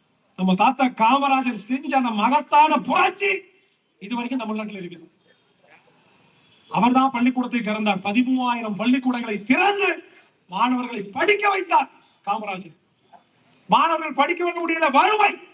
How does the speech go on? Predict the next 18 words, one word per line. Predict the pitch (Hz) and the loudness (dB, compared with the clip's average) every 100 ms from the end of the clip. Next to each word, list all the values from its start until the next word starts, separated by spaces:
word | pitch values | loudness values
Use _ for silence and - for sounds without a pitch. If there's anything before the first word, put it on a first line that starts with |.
| - | -20
என்னடா | 185 220 330 349 | -8 -4 0 0
பிரச்சனை? | 277 269 254 233 214 202 196 _ | 0 0 0 0 -4 -6 -12 _
சாப்பாடு | - 202 269 269 | -4 0 2 0
போட்டாதான் | 240 233 240 247 | -2 -4 -2 -2
மாணவர்கள். | 233 226 196 202 _ - | -2 -6 -12 -18 _ -8
"போடுறா | 233 349 403 403 381 | 0 4 4 0 -6
சத்துணவை, | 359 359 339 311 269 247 - - | -6 -2 0 4 2 2 -8 -2
காசு | 247 339 - | 2 2 0
இல்ல, | 320 262 - 254 | 0 0 -2 -10
நான் | 208 226 285 285 | -6 0 0 0
பிச்சை | 262 339 403 | -6 -2 0
எடுத்து | 403 381 | 0 -2
தரேன்டா, | 359 339 320 | -4 0 0
போடுறா | 311 381 392 359 | 4 4 4 0
காசு." | 294 254 | -4 -4
சா-, | 240 - _ - 247 | -10 -12 _ -8 -6
சாப்பாடுன்னு | 233 262 262 254 | -2 -2 0 0
போட்டாரு. | 294 359 392 359 254 | 2 0 0 -2 -6